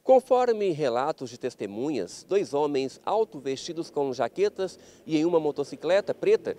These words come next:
chegaram em frente à residência da vítima e o garupa desceu e já começou a efetuar disparos de arma de fogo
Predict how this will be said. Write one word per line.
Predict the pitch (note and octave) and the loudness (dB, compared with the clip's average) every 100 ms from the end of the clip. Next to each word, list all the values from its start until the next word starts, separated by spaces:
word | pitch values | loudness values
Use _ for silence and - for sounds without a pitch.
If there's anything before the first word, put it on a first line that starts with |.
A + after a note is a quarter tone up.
| - - | -10 -16
chegaram | - G#3 F#3+ G3 G3 | -2 0 2 2 2
em | F#3+ | 0
frente | E3+ E3+ E3 | -4 -4 -6
à | |
residência | D#3+ F3 F#3 D3+ E3+ F3 | -6 -6 -4 -2 -2 -2
da | E3+ | -4
vítima | D3+ E3+ - - - - - A#2 | -4 -6 -8 -10 -12 -14 -8 -6
e | |
o | |
garupa | B2+ D3+ C3+ C#3 D3 | 0 2 2 0 2
desceu | G#3 - F3 A3 - - | 0 2 2 2 2 -10
e | F#3+ | -2
já | G3+ | -2
começou | G3+ G#3+ G#3+ - E3+ F#3+ | 0 0 0 -2 -2 0
a | F#3+ | 0
efetuar | F3+ F3+ E3 D#3+ E3+ | -2 -6 -2 0 0
disparos | F#3+ - D3+ D#3+ D#3+ | -6 -4 0 0 -2
de | D#3 | -2
arma | C#3+ D3+ D#3+ D#3+ | 0 2 0 -2
de | - | -2
fogo | D#3+ F3 E3+ | -2 0 -2